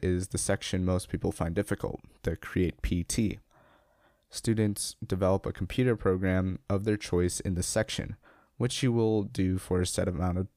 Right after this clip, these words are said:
days in class and record a video showing its purpose and function. You continue on to a written portion where you explain the data abstraction or the list being used in the function, how the code is being managed, the algorithm is being used,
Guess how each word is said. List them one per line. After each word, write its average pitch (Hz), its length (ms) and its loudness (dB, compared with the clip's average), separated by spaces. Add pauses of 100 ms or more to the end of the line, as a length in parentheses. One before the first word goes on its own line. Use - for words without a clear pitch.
(120)
days 87 400 0
in 85 120 -2
class 92 540 -2 (360)
and 147 160 4
record 120 260 2
a 104 40 4
video 87 380 2
showing 90 360 0
its 82 140 -2
purpose - 420 -4
and - 100 -6
function. 107 500 -4 (1800)
You 107 100 -2
continue 151 460 2
on 101 280 4
to 90 320 2
a 82 60 2
written 92 320 2
portion 87 520 0
where 85 100 2
you 85 160 2
explain 101 340 -2
the 92 80 2
data 85 260 2
abstraction 101 760 0 (260)
or 110 160 2
the 107 80 2
list 95 320 0
being 87 240 0
used 82 480 0
in 82 80 -2
the 82 80 -2
function, 107 680 -4
how 87 180 0
the 85 100 -2
code 87 260 -2
is 85 80 -4
being 85 200 -2
managed, 110 420 0
the 85 80 -2
algorithm 90 280 2
is 87 80 -2
being 87 200 0
used, 113 400 2